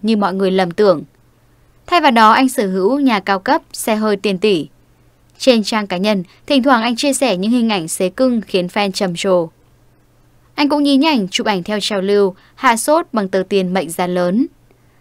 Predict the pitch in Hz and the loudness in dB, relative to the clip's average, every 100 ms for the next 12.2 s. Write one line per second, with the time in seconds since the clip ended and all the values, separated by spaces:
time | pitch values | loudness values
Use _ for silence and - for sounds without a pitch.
0 | _ _ - 233 220 202 - 247 285 233 | _ _ 0 2 2 0 0 4 4 4
1 | 214 202 185 190 214 208 214 208 - 208 | 2 0 -2 -2 -4 -2 0 -2 -4 -6
2 | 190 339 - _ 214 202 208 196 202 - | -6 -6 -6 _ -10 0 2 2 0 0
3 | 254 185 147 - _ 247 226 226 226 196 | 2 2 0 -10 _ -2 -2 0 -4 -2
4 | 208 202 175 - _ _ _ _ _ _ | 0 0 -2 -10 _ _ _ _ _ _
5 | _ _ _ _ 294 269 208 240 220 220 | _ _ _ _ 4 4 2 0 0 0
6 | 220 262 220 220 202 202 - 196 262 349 | 0 0 0 0 -2 -4 -4 -2 -2 -4
7 | - _ - 269 247 240 190 - 220 202 | -10 _ 0 2 2 0 -4 -2 -2 0
8 | 202 175 196 190 294 - _ _ _ _ | 0 0 0 2 0 -4 _ _ _ _
9 | _ _ _ _ 226 226 220 233 262 269 | _ _ _ _ 0 2 2 0 2 2
10 | 202 208 - - 233 226 233 208 220 - | 2 0 -4 -8 -6 -4 -4 0 0 0
11 | - _ _ 220 233 226 320 330 262 226 | -8 _ _ 0 2 2 0 -2 -4 -2
12 | 220 | -2